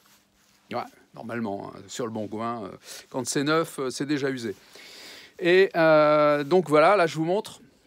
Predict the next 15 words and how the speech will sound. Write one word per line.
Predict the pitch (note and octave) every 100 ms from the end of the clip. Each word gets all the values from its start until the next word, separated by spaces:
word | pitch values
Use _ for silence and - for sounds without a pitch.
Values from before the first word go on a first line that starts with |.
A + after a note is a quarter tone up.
| _ _ _ _ _ - -
Voilà, | C#3 D3+
donc | C#3 C#3+
là, | F#3+ G3
il |
y | E3
a, | D#3 D3+ B2
euh, | C3+ C3 C3 C3 B2+ A2+ - - _ -
la | D#3+
cartouche, | D#3+ F3 - G3 F#3+ - E3+
euh, | D3+ C#3
des | B2 D3 C#3+ C#3+ C3+
nouveaux, | D#3 D#3+ F3+ G#3+ A#3 _ -
normalement | B2+ B2+ C#3 C#3 D3
des | C3
neufs, | B2+ F3 - -